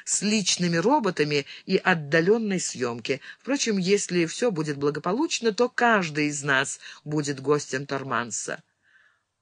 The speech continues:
«А пока расчет на самое худшее», — поморщилась Олла Дес. «На худшее, но не самое», — сказала Файродис.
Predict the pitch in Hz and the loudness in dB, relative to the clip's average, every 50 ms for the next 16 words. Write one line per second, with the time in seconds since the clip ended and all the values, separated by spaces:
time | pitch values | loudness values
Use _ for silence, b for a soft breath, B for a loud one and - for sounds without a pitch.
0 | _ _ _ - 151 151 - - 151 - - - - 185 208 233 262 - B B | _ _ _ -2 -2 0 2 2 0 0 0 0 2 4 4 2 2 -2 B B
1 | B B B B B B B B B 160 156 160 151 - - - - - 190 202 | B B B B B B B B B 0 2 2 2 2 2 2 4 2 2 2
2 | - 185 185 170 - - - 214 220 220 208 196 175 175 - - 240 269 294 - | 2 0 0 0 2 4 4 4 4 4 2 0 -2 -2 -4 -4 -6 -6 -4 -2
3 | - - 302 302 285 202 170 175 _ _ _ _ _ _ _ _ - 160 151 143 | -2 0 0 0 -2 -2 -4 -8 _ _ _ _ _ _ _ _ 2 2 2 4
4 | 143 143 131 - - 147 135 147 151 147 - - - 143 143 139 131 135 139 135 | 2 2 2 2 0 2 2 2 2 0 -2 -4 0 2 2 2 2 2 2 0
5 | 135 127 123 131 135 135 135 - _ _ _ _ _ _ _ _ _ _ _ _ | 0 0 0 -2 -2 -2 -4 -10 _ _ _ _ _ _ _ _ _ _ _ _
6 | _ _ _ _ _ _ _ _ - 139 139 143 143 151 151 147 - - - - | _ _ _ _ _ _ _ _ -12 -10 -8 -2 0 2 2 2 0 -4 -6 -4
7 | 131 143 151 151 - - - - - 294 320 339 370 370 370 370 381 392 _ _ | -2 -2 -2 -2 -2 -2 -2 0 0 0 0 -2 -2 -4 -6 -12 -18 -20 _ _
8 | _ 240 247 247 240 240 226 220 220 233 285 294 - - - 139 120 123 131 127 | _ -6 -4 0 2 2 2 2 2 0 -2 -6 -6 -2 0 0 0 0 -2 -4
9 | 120 123 131 143 - - - 131 127 135 143 156 160 151 - - 135 135 143 131 | -4 -4 -2 -2 -2 -2 -2 0 2 2 2 2 0 -2 -2 -2 0 0 0 0
10 | 123 117 107 104 98 - - 78 73 - - - - | -2 -2 -4 -6 -6 -8 -12 -12 -12 -12 -12 -14 -16